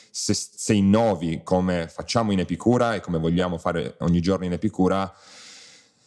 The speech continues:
andiamo verso e facciamo qualcosa che ad oggi nessuno ha fatto uguale, specialmente in Italia, e non abbiamo dei benchmark di riferimento così precisi, quindi non sappiamo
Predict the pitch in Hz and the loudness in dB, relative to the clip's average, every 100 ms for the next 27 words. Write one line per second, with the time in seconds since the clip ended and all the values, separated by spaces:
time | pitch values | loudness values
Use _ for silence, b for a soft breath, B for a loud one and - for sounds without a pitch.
0 | B - 123 110 113 110 92 - 95 92 | B 0 4 4 4 2 2 2 4 4
1 | 92 101 107 - 113 98 101 92 110 110 | 2 -2 -6 -2 0 2 2 2 0 0
2 | 101 90 92 98 101 95 85 - 156 92 | 0 0 2 0 2 0 0 0 0 0
3 | 85 B - - - - 98 87 - - | -2 B -20 -6 -4 0 -2 -2 -2 -2
4 | 87 - - _ _ 104 87 92 82 82 | 0 -4 -16 _ _ 2 4 2 2 -2
5 | - - 98 92 90 85 80 76 73 80 | -6 -2 0 0 0 -2 -2 -2 -2 -4
6 | - 117 123 98 113 113 87 87 85 82 | 0 0 0 0 -2 0 0 0 0 -2
7 | - 78 - 85 82 82 82 80 80 80 | -4 -6 -2 -2 0 -2 -2 -4 -4 -4
8 | 82 80 76 - 73 69 - 85 90 90 | -4 -4 -6 -6 -8 -4 -2 0 0 -2
9 | 92 - 117 85 82 | -4 -2 -2 -2 -8